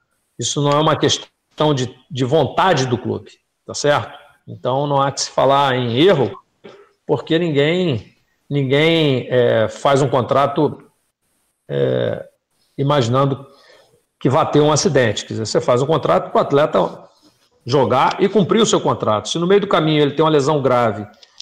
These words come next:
e s-, e se vê impedido de jogar, esse é um risco que é inerente ao esporte, que é inerente à atividade que a gente, é,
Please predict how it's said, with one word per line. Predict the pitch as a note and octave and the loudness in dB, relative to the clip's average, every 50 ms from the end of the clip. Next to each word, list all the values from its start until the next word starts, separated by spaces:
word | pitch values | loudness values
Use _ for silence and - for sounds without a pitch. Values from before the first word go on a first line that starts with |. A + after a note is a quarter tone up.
| _ _ _ | _ _ _
e | - C#3 D3 | -2 0 0
s-, | D3 C3+ - - - - - - - | 0 0 -2 -6 -8 -8 -10 -6 -4
e | D3+ D3 | -4 -4
se | - - F#3 | 0 0 -2
vê | C3 B2+ E3 F3 | 0 2 2 4
impedido | A3 A#3 A3 - B3+ G#3+ E3+ B2+ A#2 B2+ F#3 B3+ C4+ G#3 F3 D3+ C3+ A#2 G#2 - - - _ _ _ _ _ _ _ _ - | 4 4 2 2 2 2 2 0 0 0 2 2 2 2 2 2 0 0 -2 -6 -12 -20 _ _ _ _ _ _ _ _ -6
de | C3+ C#3+ | -6 -2
jogar, | B2+ C#3 B2 A2 A#2+ D3 F#3+ G#3+ F3+ A#2+ G#2+ - - - - | 0 0 2 2 2 2 2 2 2 0 -4 -10 -16 -16 -6
esse | - C#3 D#3+ D3+ - | -4 -2 -2 0 0
é | G#3 | 0
um | G3 E3+ | 0 2
risco | B2+ C3 D#3 D#3 D#3 D#3 D#3 - _ - F3 F#3+ - - - A#2+ - - - - _ _ _ - | 2 2 0 0 -2 -6 -12 -20 _ 0 0 0 0 -2 -6 -8 -10 -10 -18 -20 _ _ _ -2
que | - | 0
é | D#3 F#3 | 2 4
inerente | G#3 G#3 F3 D3 D#3 F3 G#3+ A#3+ A#3 - - - - - - - - _ _ _ _ _ _ - - - - - - - - - - - _ - _ _ _ _ _ _ _ _ | 4 4 4 4 4 4 2 2 2 0 -4 -4 -6 -16 -20 -20 -20 _ _ _ _ _ _ -16 -14 -14 -18 -18 -20 -20 -18 -18 -18 -18 _ -20 _ _ _ _ _ _ _ _
ao | - D3 D#3 F3 | 0 2 4 4
esporte, | F#3+ F#3 - - F3+ E3+ F#3+ F#3+ F#3+ - - - | 2 2 2 2 4 4 4 2 0 -6 -10 -2
que | - | 0
é | D#3 F3+ | 0 2
inerente | G3+ G3 D#3+ C#3+ D3 E3 G3 G3+ - | 4 4 4 4 4 4 2 2 2
à | A3 | 0
atividade | F#3 - G3 F3 C#3+ B2 C#3+ D3+ D#3+ - - | 0 2 -2 -2 0 0 2 0 0 -2 -2
que | - | -2
a | F#3 | -2
gente, | D#3+ B2+ D3 D#3 D#3+ D#3 - - G3 | -2 0 -2 -2 -4 -4 -4 -2 -2
é, | G3 F3+ D3+ A#2+ G2+ G2 | 0 0 0 -2 -6 -8